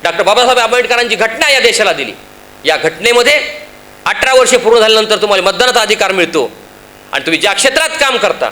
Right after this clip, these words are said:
तुम्ही व्यापारी असा, तुम्ही प्रशासकीय अधिकारी असा किंवा कोणी असा, त्या क्षेत्राबद्दल व्यक्त होण्याचा, त्या क्षेत्राबद्दल बोलण्याचा सुद्धा तुम्हाला त्या संविधानाने अधिकार दिलेला आहे.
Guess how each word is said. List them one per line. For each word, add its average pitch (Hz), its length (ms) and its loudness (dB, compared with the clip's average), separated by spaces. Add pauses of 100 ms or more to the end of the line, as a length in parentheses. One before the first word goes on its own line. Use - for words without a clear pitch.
(380)
तुम्ही 160 240 -4
व्यापारी 247 380 2
असा, 226 280 0
तुम्ही - 340 -8
प्रशासकीय 277 560 0
अधिकारी 233 380 0
असा 196 200 -2
किंवा 175 180 0
कोणी 320 300 2
असा, 254 220 -2 (520)
त्या 220 140 0
क्षेत्राबद्दल 185 720 -2 (220)
व्यक्त 220 340 -2
होण्याचा, 220 480 2 (300)
त्या 202 120 0
क्षेत्राबद्दल 180 680 0
बोलण्याचा 247 500 2
सुद्धा 190 220 -4
तुम्हाला 170 320 -2
त्या 165 80 0
संविधानाने 143 440 -2
अधिकार 143 320 -2
दिलेला 104 260 -8
आहे. 90 80 -14